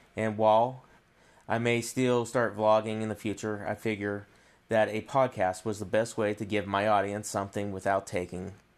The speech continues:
their time from them. Unlike video or a blog where you have to watch or read, you can listen to this while accomplishing other things, or to pass the time while you're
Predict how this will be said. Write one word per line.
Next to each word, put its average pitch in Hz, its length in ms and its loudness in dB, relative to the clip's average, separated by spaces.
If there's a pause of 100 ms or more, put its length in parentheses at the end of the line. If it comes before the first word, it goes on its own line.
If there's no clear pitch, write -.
(600)
their 92 160 -4
time 90 320 -2
from 90 280 -4
them. 82 100 -8 (680)
Unlike 143 320 2
video 131 640 4 (240)
or 117 220 2
a 113 40 -4
blog 113 440 4 (560)
where 110 280 2
you 110 180 0
have 113 120 2
to 113 80 -2
watch 110 340 4
or 117 40 -6
read, 98 380 -4 (540)
you 120 120 -4
can 117 240 -4
listen 127 340 -2
to 101 140 -4
this 92 300 -4 (160)
while 104 180 2
accomplishing 107 640 -4
other 101 180 -2
things, 92 480 -8 (480)
or 147 180 2
to 156 120 -6
pass 151 240 2
the 131 100 -8
time 131 360 0 (100)
while 101 160 0
you're 98 320 -4